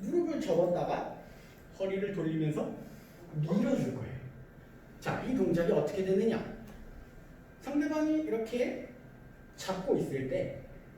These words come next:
팔 사이가 밑으로 들어가 손으로 팔꿈치를 밀어주는 거예요. 팔꿈치를 밀면 어떻게 되냐? 팔이 자연스럽게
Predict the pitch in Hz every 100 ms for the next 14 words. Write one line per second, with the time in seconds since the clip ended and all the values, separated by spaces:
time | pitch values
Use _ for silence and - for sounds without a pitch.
0 | - - - - - 233 226 208 202 196
1 | - 147 143 - 147 147 151 147 - -
2 | - - - - - - - - 285 254
3 | 294 - - - - - - - - -
4 | - 370 392 359 311 - 208 151 151 139
5 | 131 120 110 - - - - - - -
6 | - - 311 311 294 - 175 175 - -
7 | 165 220 - - - 202 - - - 139
8 | 127 135 - - -